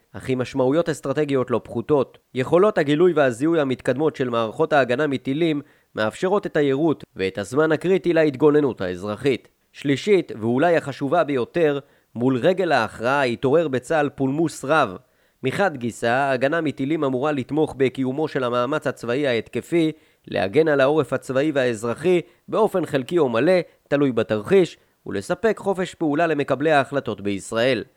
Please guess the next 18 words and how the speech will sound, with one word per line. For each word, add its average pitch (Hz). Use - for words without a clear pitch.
מאידך 139
גיסא, 170
עולה 147
החשש 143
כי 135
עצם 160
קיומן 147
של 123
יכולות 135
הגנה 139
מטילים 143
יפגעו 139
בלגיטימציה 131
לצאת 131
למהלך 123
התקפי, 160
ברצון 110
לממשו, 139